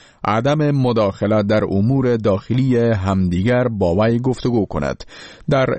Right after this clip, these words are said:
ادامهٔ خبرنامه آمده که دو جانب توافق کردند تا روابط دو کشور را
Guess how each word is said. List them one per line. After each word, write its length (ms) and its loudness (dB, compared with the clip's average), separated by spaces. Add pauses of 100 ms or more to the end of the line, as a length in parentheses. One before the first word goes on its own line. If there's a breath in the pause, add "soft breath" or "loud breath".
ادامهٔ 380 0
خبرنامه 560 0
آمده 300 0
که 220 0 (160)
دو 120 2
جانب 440 0
توافق 440 -2
کردند 480 0 (320 loud breath)
تا 180 0
روابط 600 0
دو 220 -2
کشور 440 -2
را 320 0